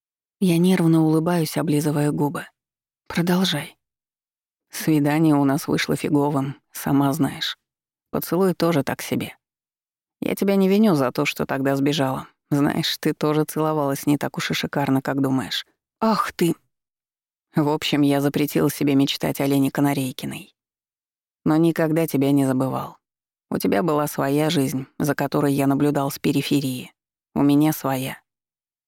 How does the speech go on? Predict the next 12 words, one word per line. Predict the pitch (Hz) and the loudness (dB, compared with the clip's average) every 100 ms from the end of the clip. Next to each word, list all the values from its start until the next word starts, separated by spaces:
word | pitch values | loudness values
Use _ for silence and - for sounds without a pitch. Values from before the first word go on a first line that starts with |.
| - | -2
Давай | 151 160 180 | 0 2 2
не | 151 143 | 4 4
будем | 160 151 139 | 4 2 2
оглядываться, | 143 139 135 135 - 156 | 2 0 0 -4 -6 -4
Лена. | 135 131 - _ _ _ _ _ _ - | -4 -6 -12 _ _ _ _ _ _ -4
Завтра | 143 143 151 - | 0 0 -2 0
мы | 131 | 0
с | 131 | 0
тобой | 147 143 151 139 | -2 0 2 2
идём | 143 139 | 2 2
в | |
загс. | 139 127 - - | 0 -4 -8 -16